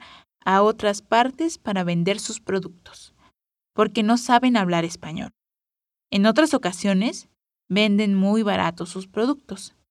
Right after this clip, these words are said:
Debemos tener presente la importancia de estudiar. Es momento de decir que, pese a que estudiar es difícil y es un gran esfuerzo, nadie debe olvidar sus orígenes.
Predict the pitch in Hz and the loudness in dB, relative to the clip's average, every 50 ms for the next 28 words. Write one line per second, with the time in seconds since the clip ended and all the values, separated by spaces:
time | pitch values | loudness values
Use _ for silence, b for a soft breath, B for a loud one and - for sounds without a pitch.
0 | _ _ _ _ _ _ _ _ _ _ _ _ _ - 202 240 254 277 320 381 | _ _ _ _ _ _ _ _ _ _ _ _ _ 2 4 6 6 6 6 4
1 | 427 403 - - 214 202 214 226 220 226 214 202 208 214 226 247 254 277 277 240 | 2 -2 -2 -2 0 2 2 2 0 -2 -4 -4 -2 -2 0 0 0 0 -2 0
2 | 214 196 185 180 - - 175 170 175 190 196 220 240 240 254 240 233 233 233 226 | 0 0 0 -2 -2 -4 -4 -4 -2 -2 -2 0 0 0 0 0 0 0 -2 -4
3 | - 214 - 180 - - - - _ _ _ _ _ _ _ _ _ _ _ - | -8 -8 -6 -6 -6 -8 -10 -18 _ _ _ _ _ _ _ _ _ _ _ 0
4 | 185 254 - 285 311 311 285 247 233 240 247 254 247 233 208 180 175 170 - 202 | 0 0 2 2 0 2 4 4 2 2 0 0 0 0 0 -2 -2 -2 -4 -4
5 | 208 202 - - 175 156 190 - _ _ _ _ _ _ _ _ _ _ _ _ | -4 -6 -8 -10 -10 -10 -10 -12 _ _ _ _ _ _ _ _ _ _ _ _
6 | _ _ _ _ _ _ _ _ _ - 220 220 214 - - 202 180 180 175 196 | _ _ _ _ _ _ _ _ _ 4 4 4 4 2 0 0 0 0 0 -2
7 | 196 190 190 - 190 190 190 196 208 240 269 277 269 226 185 170 - - 180 170 | -2 -2 -2 -4 -2 0 2 4 4 4 4 2 0 -2 -6 -6 -6 -6 -6 -6
8 | 170 175 - 190 202 247 302 - _ _ _ _ _ _ _ _ 208 190 208 208 | -6 -6 -6 -6 -6 -6 -6 -8 _ _ _ _ _ _ _ _ -2 2 2 2
9 | 202 - 208 202 190 190 185 208 208 214 233 254 277 277 269 262 - - - 214 | 2 0 -2 -2 0 0 0 2 4 4 4 4 4 4 2 0 -2 -6 -4 0
10 | 214 214 190 190 190 - - 202 208 254 - - _ _ _ _ _ _ _ - | 2 2 2 0 -2 -4 -4 -4 -4 -4 -6 -10 _ _ _ _ _ _ _ -4
11 | 196 208 233 254 262 277 277 269 269 269 254 202 214 214 214 220 208 220 240 247 | 0 4 6 6 6 6 4 2 2 0 2 2 2 4 4 4 4 4 2 0
12 | - - 202 202 190 175 180 180 180 180 180 185 185 - 185 175 - 180 175 170 | 0 0 0 2 2 0 0 0 2 2 0 0 -2 -6 -12 -8 -6 -6 -4 -4
13 | 165 - - 180 - - 185 185 - - | -6 -8 -10 -12 -10 -10 -12 -12 -16 -18